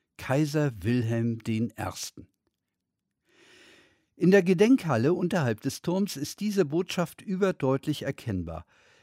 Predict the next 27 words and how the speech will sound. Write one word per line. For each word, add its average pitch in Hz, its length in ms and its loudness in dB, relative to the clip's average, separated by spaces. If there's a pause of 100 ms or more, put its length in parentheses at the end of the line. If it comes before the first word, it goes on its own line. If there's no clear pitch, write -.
(120)
Ich 147 120 0
erblicke 180 480 2
ein 139 140 4
Relief, 131 520 2 (140)
wo 120 160 -4
Prinz 123 460 -2
Wilhelm 175 540 4 (220)
als - 260 -6
junger 190 320 2
Leutnant 139 600 2
in 120 160 -2
den 107 140 -2
Befreiungskriegen 127 960 0
zu 139 180 -4
sehen 101 380 -4
ist. - 280 -14 (520)
Auf 117 160 -6
der 135 120 0
anderen 196 300 4
Seite 156 500 0 (200)
Wilhelm, 160 680 4
wie 131 140 0
er 110 160 0
während 147 400 4
des - 160 -8
Deutsch-Französischen 147 1160 -2
Krieges 190 600 0